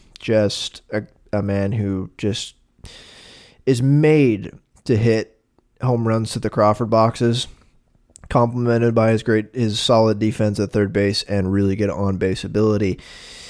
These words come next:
And, uh, Kyle Tucker in right field. Kyle Tucker,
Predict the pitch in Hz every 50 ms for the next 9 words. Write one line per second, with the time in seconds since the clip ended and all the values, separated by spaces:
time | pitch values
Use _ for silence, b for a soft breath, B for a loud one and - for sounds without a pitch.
0 | B B B B B - 147 143 143 143 143 143 139 139 139 139 139 139 139 139
1 | 135 - - 175 156 147 - - 156 147 147 147 139 139 139 139 131 127 127 -
2 | - 143 139 135 127 123 120 - - 135 123 120 - - 123 117 - 127 120 117
3 | 113 110 110 110 107 104 -